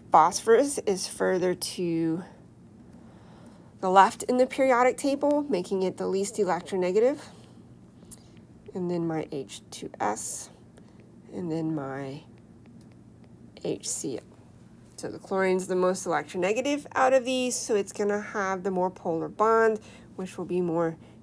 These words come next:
easily broken. Next, we've got N H three, P H three, and A S H three.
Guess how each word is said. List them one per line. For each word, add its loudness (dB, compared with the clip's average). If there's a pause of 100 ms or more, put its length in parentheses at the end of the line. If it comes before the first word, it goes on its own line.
(200)
easily -2
broken. -10 (4000)
Next, 4
we've 2
got 2
N 2
H 0
three, 0
P 0
H -2
three, 2
and -12
A -6
S -4
H -10
three. -12